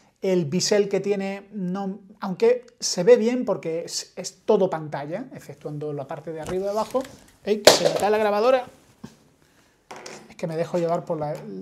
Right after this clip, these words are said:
por la emoción. Sí, sigue grabando. Es todo pantalla, pero es fácil que hagas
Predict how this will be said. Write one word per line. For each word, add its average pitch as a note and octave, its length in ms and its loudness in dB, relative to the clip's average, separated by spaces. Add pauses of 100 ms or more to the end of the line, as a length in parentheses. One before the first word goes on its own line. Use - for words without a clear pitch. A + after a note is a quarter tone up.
(160)
por F3 140 -4
la D#3+ 80 -6
emoción. F3 520 -6
Sí, - 280 -16
sigue D#3+ 260 -6
grabando. D#3+ 480 -10 (1700)
Es A3 200 -4
todo G3+ 220 4
pantalla, A3+ 680 0 (220)
pero F#3+ 440 -4
es - 220 -12
fácil G#3+ 720 -4
que E3+ 100 -8
hagas E3+ 300 -10